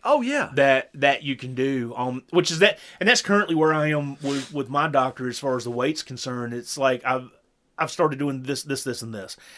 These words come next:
Speaker 2: and he's like, "That's great. That, that's the kind of things I want to hear." And he doesn't necessarily mention the weight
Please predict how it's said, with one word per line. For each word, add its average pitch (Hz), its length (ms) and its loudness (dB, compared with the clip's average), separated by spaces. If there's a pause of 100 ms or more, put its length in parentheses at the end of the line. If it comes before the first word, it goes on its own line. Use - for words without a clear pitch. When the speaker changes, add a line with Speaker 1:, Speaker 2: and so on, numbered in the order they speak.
(220)
Speaker 2:
and 139 280 0
he's 127 100 -2
like, 139 160 0
"That's 120 140 -6
great. 127 420 -4
That, 120 240 -6
that's 131 220 -2
the 135 60 -12
kind 139 200 0
of 131 80 -4
things 135 260 -4
I 131 60 2
want 131 240 -4
to - 60 -16
hear." 135 400 0 (480)
And 156 340 2 (220)
he 180 220 -4
doesn't 180 420 6
necessarily 156 640 0
mention 139 600 -4 (460)
the 117 160 -2
weight 117 560 0